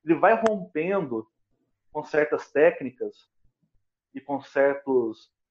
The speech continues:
certas maneiras de, de pintar, e vai tentando mostrar algo novo que não agrada a maioria das pessoas,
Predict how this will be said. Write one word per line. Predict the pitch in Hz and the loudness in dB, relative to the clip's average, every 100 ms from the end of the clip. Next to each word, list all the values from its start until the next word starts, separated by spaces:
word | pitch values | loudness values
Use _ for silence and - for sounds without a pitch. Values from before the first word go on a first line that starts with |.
| _ _ _ | _ _ _
certas | - 131 139 127 | -6 -2 -2 0
maneiras | 135 123 139 131 123 | 0 2 2 2 0
de, | 113 110 | -2 -10
de | - | -10
pintar, | 120 120 165 | -6 0 2
e | |
vai | 160 202 | 2 2
tentando | 214 202 190 | 0 -2 -2
mostrar | 175 165 - | 0 0 4
algo | 143 139 127 | 4 4 0
novo | 123 175 190 127 | 2 4 4 0
que | - | -8
não | 175 196 | -2 2
agrada | 226 165 160 165 156 | 2 2 0 2 0
a | |
maioria | 165 190 196 170 170 | 4 4 4 2 -4
das | 135 135 | -4 -6
pessoas, | 120 - 165 190 120 | -8 -4 0 2 0